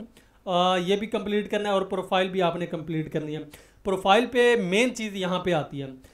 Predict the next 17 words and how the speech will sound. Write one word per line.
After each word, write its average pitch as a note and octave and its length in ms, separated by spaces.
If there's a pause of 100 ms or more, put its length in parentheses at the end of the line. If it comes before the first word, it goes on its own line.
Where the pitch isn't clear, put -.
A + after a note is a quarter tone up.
(160)
प्रोफाइल G3+ 360
पे A3+ 140
क्लिक G3+ 280
किया, A3+ 280 (680)
ये E3 180
आपको G#3 280
पेंसिल G3+ 360
का A3+ 120
ऑप्शन A3+ 280
नज़र A3 180
आएगा, G#3+ 280
यहाँ F3+ 280
पे G#3+ 140
क्लिक G#3 280
किया। A3 200 (400)
मेन A#3 220
चीज़ें, D#3+ 340